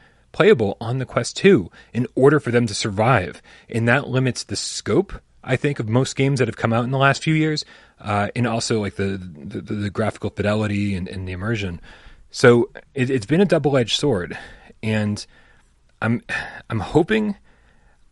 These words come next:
I'm hoping that, I'm hoping that P S V R two, along with P C V R, can sort of help the market branch a little bit.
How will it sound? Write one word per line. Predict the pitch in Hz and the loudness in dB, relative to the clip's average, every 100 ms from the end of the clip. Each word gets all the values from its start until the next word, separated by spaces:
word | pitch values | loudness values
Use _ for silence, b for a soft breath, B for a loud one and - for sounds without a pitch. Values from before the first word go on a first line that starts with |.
| - | -2
I'm | 123 | 0
hoping | 107 170 170 147 | 2 2 2 2
that, | 120 113 - 120 _ _ - B B B B B _ - | 2 0 -6 -18 _ _ -20 B B B B B _ -6
I'm | 127 | 2
hoping | 151 175 | 4 4
that | 147 | 4
P | - | 2
S | 143 | 2
V | 143 | 4
R | 120 | 2
two, | - 127 117 113 b b b - | 2 0 2 0 b b b -2
along | 117 123 | 2 4
with | 117 | 2
P | - - 143 | -2 -6 -6
C | - 160 | -2 -2
V | 127 101 | 0 0
R, | 90 90 - b b | 0 -4 -8 b b
can | - | -4
sort | 113 127 117 | 0 0 0
of | |
help | 98 - 143 - | -2 -4 -4 -6
the | 120 | -10
market | 98 101 - 101 - | -6 -8 -8 -12 -14
branch | 92 98 98 - | -12 -8 -8 -10
a | |
little | 85 80 | -12 -14
bit. | 78 82 | -12 -14